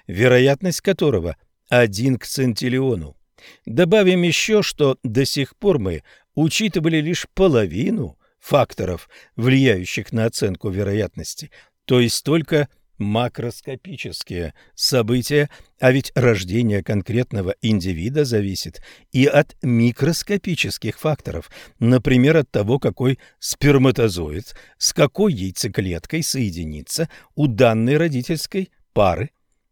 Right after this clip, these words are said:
Если бы мать зачала меня в другой день и час, чем это случилось в действительности, родился бы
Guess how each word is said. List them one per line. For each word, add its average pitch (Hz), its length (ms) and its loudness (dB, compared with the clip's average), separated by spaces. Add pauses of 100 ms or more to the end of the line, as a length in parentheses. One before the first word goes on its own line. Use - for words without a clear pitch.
Если 123 420 2
бы 135 140 2
мать 139 320 0
зачала 127 580 -2
меня 98 360 -4 (240)
в 101 180 -4
другой 170 460 4
день 98 360 -4
и 117 140 0
час, - 320 -2
чем 117 320 -2 (240)
это 135 320 4
случилось 175 720 -2
в 101 140 -4
действительности, 113 1000 -8 (360)
родился 85 640 -6
бы 147 160 -8